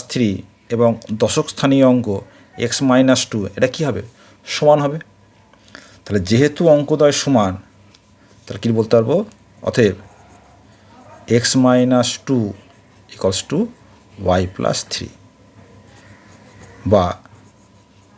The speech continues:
x minus y equals to three plus two। তাহলে আমরা কি পেলাম? যে x minus y equals to five,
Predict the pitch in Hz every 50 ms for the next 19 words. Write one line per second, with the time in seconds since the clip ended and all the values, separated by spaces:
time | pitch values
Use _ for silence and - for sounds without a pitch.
0 | - - - - - - - 110 110 - - - 135 131 131 131 135 139 135 135
1 | 131 - - 113 104 95 92 98 107 - - _ _ _ _ - 104 104 - 101
2 | 101 - - - - 135 170 214 208 - - _ _ _ - - - - _ _
3 | - - - - - - 120 117 117 110 98 87 - - - - - - - -
4 | _ _ - - - 117 135 131 127 120 117 143 151 - - 123 117 110 98 98
5 | 117 165 226 - - - - - - - - - - - - - - - 95 92
6 | 98 95 90 92 - - - - _ _ _ _ _ _ _ _ _ _ _ _
7 | _ _ - - _ _ _ _ - - - - - - - - - - - -
8 | - - - - 110 107 - - - 131 127 127 127 131 135 131 127 127 123 -
9 | 120 107 98 92 92 90 - - - - _ _ _ - 113 - - 110 107 -
10 | - - 101 98 - - 101 123 160 208